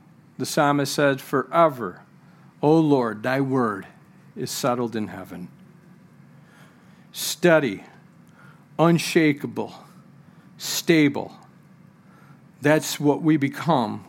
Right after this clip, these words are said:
when the word of God is settling into our hearts. And he says, "Be immovable." Immovable literally means that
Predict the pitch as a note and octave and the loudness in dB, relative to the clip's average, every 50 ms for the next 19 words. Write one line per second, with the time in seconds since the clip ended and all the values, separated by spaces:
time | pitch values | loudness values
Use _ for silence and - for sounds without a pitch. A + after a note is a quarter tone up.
0 | - F3+ C3+ B2+ B2 A#2+ B2 C#3 C#3+ B2+ A#2+ A#2+ A#2 C3+ C3+ B2+ A#2 A2 G#2+ G#2 | -8 -4 -2 0 0 2 2 2 2 2 0 -2 0 2 2 4 2 2 0 -4
1 | - - - - - - - - - C#3+ - - - F3 D3+ C#3 C#3+ C#3 C3 C3 | -8 -16 -20 -20 -20 -20 -12 -10 -8 -6 -6 -2 0 2 2 2 2 0 -2 -2
2 | C3 A#2+ - - - - - - E3 D#3 D3+ C#3+ - D3+ C#3+ B2 A#2+ A#2 - - | -4 -4 -6 -8 -14 -20 -6 -2 0 2 2 0 0 -2 -2 0 -2 -4 -4 -2
3 | C#3+ B2+ A#2 A2+ - - D3+ C#3 C3 - - F3 D3 C#3 C#3 C#3+ - E3 D#3 D3 | -2 -2 -2 -4 -4 -4 -2 -2 -2 -2 0 2 2 0 0 -4 -4 -6 -6 -4
4 | - D#3+ D3 C#3+ C#3+ D3 C#3+ C#3+ C#3+ C#3 B2+ A2+ B2 B2 G2+ F#2+ - - - - | -2 0 2 2 4 4 4 2 0 -2 -8 -6 -8 -8 -8 -10 -14 -20 -20 -20
5 | - _ - - - - - - - - - - - - - - - - - - | -20 _ -20 -20 -20 -20 -20 -20 -20 -20 -20 -20 -20 -20 -20 -20 -20 -20 -20 -20
6 | - - - D#3+ D#3 E3 F3 F#3+ G3+ F3 G3 F#3 D3+ F#3+ F#3 F3+ F3+ F3 E3 D#3+ | -20 -4 0 2 4 6 6 4 4 4 2 2 4 4 4 4 4 2 0 -4
7 | D#3+ F#3 - - - - _ - - - - - - - D3+ F3 F#3 F#3 F3 E3+ | -8 -12 -14 -18 -20 -20 _ -20 -20 -20 -18 -10 -2 2 4 6 6 6 6 4
8 | E3+ E3+ E3+ E3+ E3+ E3+ E3 E3 - - - - D#3 D3 C#3+ C#3 C#3+ | 4 4 4 6 6 4 4 2 0 -2 0 2 4 4 4 2 -2